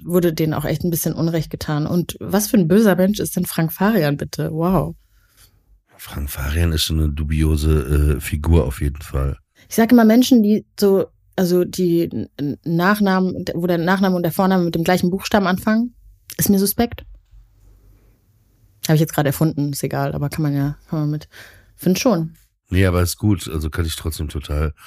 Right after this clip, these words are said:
Speaker 2: fühl ich total. Und wie stehen wir zu, ähm, Right Said Fred?
Speaker 1: Ich habe früher bei Right Said Fred gedacht,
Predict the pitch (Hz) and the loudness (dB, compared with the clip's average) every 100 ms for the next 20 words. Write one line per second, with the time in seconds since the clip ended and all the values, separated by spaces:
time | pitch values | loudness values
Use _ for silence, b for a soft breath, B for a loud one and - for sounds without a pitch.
0 | B B - - 87 85 - - 85 - | B B -14 -6 -2 -2 -4 -6 -6 -6
1 | B B - 92 90 98 95 110 98 95 | B B -8 -2 0 0 0 2 4 4
2 | 90 - 90 82 82 78 76 73 73 - | 0 0 0 0 0 0 0 -2 -6 -10
3 | _ _ _ _ _ _ - 73 76 - | _ _ _ _ _ _ -4 0 0 0
4 | 71 - 80 110 - _ _ _ _ _ | -6 -2 0 0 -2 _ _ _ _ _
5 | _ _ _ - - B B - - 180 | _ _ _ -20 -12 B B -12 -6 0
6 | 214 226 196 240 302 - - - 247 196 | 2 4 4 2 0 -6 -16 0 4 4
7 | 196 185 175 196 208 175 - 202 214 170 | 2 0 2 2 0 -2 0 0 0 0
8 | 170 302 - - | 0 -2 -6 -20